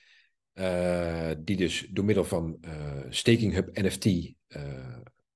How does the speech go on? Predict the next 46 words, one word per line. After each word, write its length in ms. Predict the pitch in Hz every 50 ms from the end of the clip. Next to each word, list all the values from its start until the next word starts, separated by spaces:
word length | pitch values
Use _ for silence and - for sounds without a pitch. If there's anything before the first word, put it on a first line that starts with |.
| _ _ _ _ _ _ _ _ _
mensen 380 | - 82 90 104 117 - 127 107
aantrekt 480 | 113 113 107 110 110 110 - - -
om 160 | - 87 82
ook 140 | 73 92 -
gebruik 300 | - 98 107 98 104 101
te 100 | 101 98
maken 260 | 90 87 87 87 87
van, 260 | - - 92 82 82 82
eh, 100 | 80 76
van 160 | - 98 87
de 80 | 80
blockchain. 380 | 76 90 82 - - 87 80 82
Nou, 160 | 87 73 - - _ _ _ _ _ _ _
door 220 | - 82 92 95 90
die, 180 | 87 87 85
door 120 | 80 95 95
die 100 | 92 87
staking 300 | - 120 110 101 110 92
hub 180 | 92 90 98
N 60 | 95
F 60 | 90 -
T 80 | - 90 87 82 - - - - - - - _
verdien 280 | - - 85 87 92 92
jij 140 | 87 82
dus, 320 | 80 82 80 - - - -
eh, 460 | - 80 71 71 73 71 69 67 64
de 100 | 65 -
komende 280 | - - 92 90 85 82
vijf 260 | - 87 82 80 -
jaar, 300 | 90 80 71 71 71 - _ _ - - - - _ _ _ _ _ _ _
eh, 120 | - 92 90 -
passief 300 | - 127 123 - 156 127
inkomen 520 | - - 143 139 143 147 143 135 139 139 -
in 120 | 123 117
de, 140 | 107 117 117
in 200 | - 113 107 101
de, 280 | 101 101 98 95 101 95
in 100 | 104 107
de 60 | 107
vorm 260 | 107 104 101 101 95
van, 280 | 92 95 90 85 85 85
eh, 80 | 82
van 160 | - - 90
U 160 | 82 107 101 101
L 100 | 120 123
X. 340 | 123 - - - - _